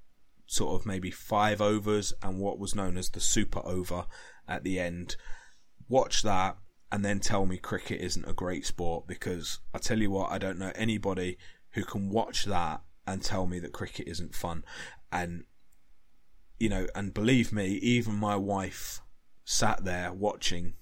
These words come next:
cricket because it was, it was, it just grasped you, it grasped the whole nation.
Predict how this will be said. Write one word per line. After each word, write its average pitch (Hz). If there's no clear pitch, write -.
cricket -
because 92
it 104
was, 95
it 98
was, 98
it 107
just -
grasped 104
you, 87
it -
grasped 107
the 95
whole 110
nation. 101